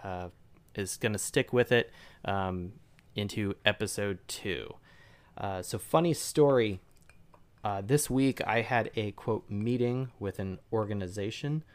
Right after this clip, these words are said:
I won't go into details, um, but we were going through some old boxes after the meeting, uh, and it was some stuff left over from the old building, and there were three large <laughs> boxes just full of booze. We were talking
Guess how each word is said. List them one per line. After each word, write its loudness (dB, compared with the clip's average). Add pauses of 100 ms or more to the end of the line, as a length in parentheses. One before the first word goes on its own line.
(140)
I -4
won't -2
go -2
into -4
details, -4 (400)
um, -2
but -2 (440)
we 0
were -2
going 2
through -2
some -2
old -2
boxes -4 (180)
after -4
the -4
meeting, -2 (580)
uh, -4
and -4
it -4
was -4
some -6
stuff 0
left 0
over 2
from -6
the -2
old -2
building, -2 (540)
and -2 (420)
there -2
were -6 (140)
three 2 (140)
large 4
<laughs> -2
boxes -2
just -2
full 6
of 0
booze. 2
We -2
were -2
talking -2